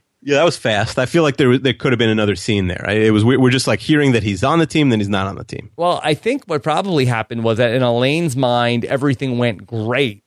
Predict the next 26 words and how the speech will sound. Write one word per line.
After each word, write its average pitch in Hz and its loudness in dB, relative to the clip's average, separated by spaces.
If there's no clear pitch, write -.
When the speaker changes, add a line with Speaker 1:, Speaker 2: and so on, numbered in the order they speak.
Speaker 2:
and 107 -4
probably 127 -2
not 120 -2
so 120 -4
much 110 -2
in 117 -6
Robert's 120 -2
mind. 101 -10
Speaker 1:
Right, 110 0
yeah, 110 0
he 120 2
was 113 0
like, 104 -2
"Ah, 113 0
this 101 -4
is 95 -8
not 95 -4
for - -12
me." 104 -10
Speaker 2:
This 110 -6
is 110 -6
not 113 -2
for 113 -6
me, 113 -2
right. 107 -4
And 143 -2